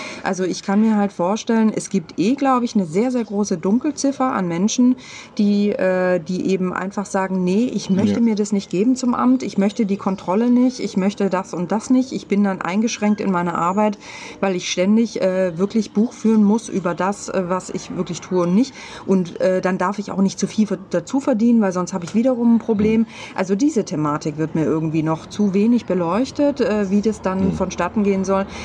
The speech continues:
Speaker 1: Deshalb, ich fänd's, äh, an sich natürlich toll,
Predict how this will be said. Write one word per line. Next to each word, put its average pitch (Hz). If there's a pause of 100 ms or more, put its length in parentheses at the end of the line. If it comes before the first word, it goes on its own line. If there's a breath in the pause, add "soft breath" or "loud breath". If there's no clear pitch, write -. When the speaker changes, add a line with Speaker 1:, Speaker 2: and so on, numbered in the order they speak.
(120)
Speaker 1:
Deshalb, 202
ich 196
fänd's, 226 (100)
äh, 196
an 196
sich 202
natürlich 202
toll, 214